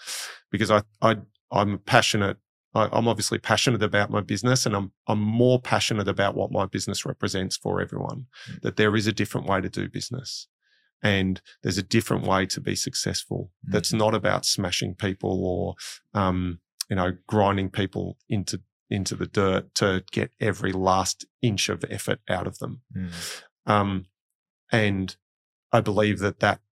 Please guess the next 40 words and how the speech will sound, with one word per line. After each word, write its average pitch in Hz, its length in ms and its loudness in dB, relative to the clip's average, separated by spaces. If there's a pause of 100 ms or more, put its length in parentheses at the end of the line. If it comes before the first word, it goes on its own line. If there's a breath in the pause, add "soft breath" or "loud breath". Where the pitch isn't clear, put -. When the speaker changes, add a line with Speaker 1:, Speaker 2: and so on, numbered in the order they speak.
(460)
Speaker 1:
example 101 680 0
that 101 180 -4
we 95 160 -4
set 98 400 0 (420)
is 113 200 2
something 101 460 0
that 98 120 0
I 92 140 0
can 98 160 -4
take - 240 -6
to - 100 -10
the 104 80 -4
world. 95 360 -6 (300)
Speaker 2:
Mm. - 220 -16
Speaker 1:
You - 60 -8
know, 92 160 -2
I 95 80 0
can 101 160 -6
take 95 320 0
overseas, 95 800 -2
and, 95 300 -4 (440 loud breath)
um, 90 380 -2
human 92 320 -2
beings 92 300 -4
are 90 40 -8
human 90 340 -6
beings. 92 380 -4
And 90 220 -4
this 98 240 -2
approach - 600 0
to 98 240 0
how 98 280 4
we 95 280 -2 (280 loud breath)
look - 200 -4
after 95 480 0
and 92 180 -6
care 95 320 2
and 101 120 -2
nurture 98 400 -2
f-, - 180 -10